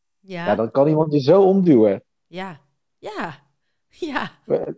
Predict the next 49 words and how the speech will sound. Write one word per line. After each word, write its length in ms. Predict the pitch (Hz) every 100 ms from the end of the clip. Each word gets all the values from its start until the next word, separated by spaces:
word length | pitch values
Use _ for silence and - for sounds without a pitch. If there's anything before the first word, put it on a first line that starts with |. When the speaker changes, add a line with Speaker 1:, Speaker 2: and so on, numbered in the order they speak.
| -
Speaker 2:
dat 200 | 180 -
soort 180 | 156 139
dingen. 420 | 190 147 123 139
En, 160 | 139
en, 240 | 139 135 127
eh, 400 | 123 120 120 139
ja, 160 | 104
dat, 200 | 92 107 - - _ _ _ _ _ _ -
het 120 | 120
zijn 160 | 123
hele 200 | 120 151
simpele 640 | 139 - 165 170 123 107 101
voorbeelden 480 | 151 170 110 95 98
als 140 | -
het 80 | _
ware, 500 | 92 87 87 110 139
maar 200 | 104 98
daardoor 300 | 101 107 107
juist 340 | 101 104 104 -
denk 140 | 107
ik 140 | 107
heel, 320 | - 104 104 _ _ -
ehm, 420 | 90 90 90 87 - _ _
universeel. 640 | - 98 95 87 95 82 - _ _
Speaker 1:
Ja, 320 | 202 226 220
en, 120 | 180
en 140 | 190 190
heel 240 | 208 214
krachtig. 480 | 208 247 247 - 185
En 280 | - 214 - _
vo-, 240 | _ - -
voor 200 | - 214
mij 220 | 214 220
valt 300 | 214 220 220
die 160 | 202 180
ook 120 | 175
met 180 | 175 170
dit 160 | 170
voorbeeld. 560 | - 190 165 156 147 147
Dus 140 | 175
ik 120 | 202
snap 320 | - 208 202 _ _ _ _ _ _
nu 140 | 214 220
precies 420 | 214 - 226 -
van 120 | 196
hoe 140 | 196
jij 280 | 208 190 190
dat, 320 | 180 185 - -
eh, 240 | 175 170